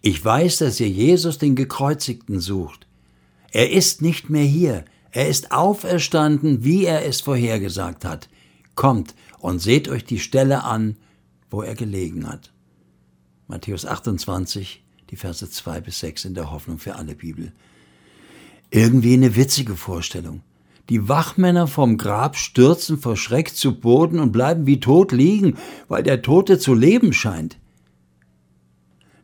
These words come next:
Der Engel saß auf dem zur Seite gerollten Stein, ganz gemütlich und pfeifend, in meiner Vorstellung zumindest, und sagt, „Jesus ist nicht mehr hier.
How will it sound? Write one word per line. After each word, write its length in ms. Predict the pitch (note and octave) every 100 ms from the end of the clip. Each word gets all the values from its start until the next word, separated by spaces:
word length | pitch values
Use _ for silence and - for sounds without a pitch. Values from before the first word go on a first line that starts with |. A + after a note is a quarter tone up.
| -
Der 180 | A#2+ D3
Engel 280 | F#3 G#3
saß 300 | E3 D#3+ D3
auf 160 | D#3 C#3
dem 220 | D3 D3
zur 160 | C#3 A2
Seite 380 | G#2 A#2+ C3+ C#3
gerollten 460 | B2 A2+ A2+ A2+
Stein, 540 | - - A#2 A#2+ A2+ -
ganz 340 | G#3+ G3+ -
gemütlich 580 | C#3 A#2+ D3+ D3+ C#3 -
und 260 | G2 - -
pfeifend, 640 | - A#2 A#2 A2 G#2+ F2 - _ _ _ _
in 120 | F2
meiner 280 | F#2 F#2+ F2
Vorstellung 500 | - A#2+ F#2+ G#2 G2+
zumindest, 600 | F2+ G2+ G#2 A2 G#2 A2+
und 100 | B2
sagt, 340 | A2+ B2 A#2+ - - - - _ _
„Jesus 480 | - D3+ E3+ E3 -
ist 200 | A#2+ -
nicht 240 | B2 -
mehr 120 | B2+
hier. 400 | A#2+ B2 G2+ D2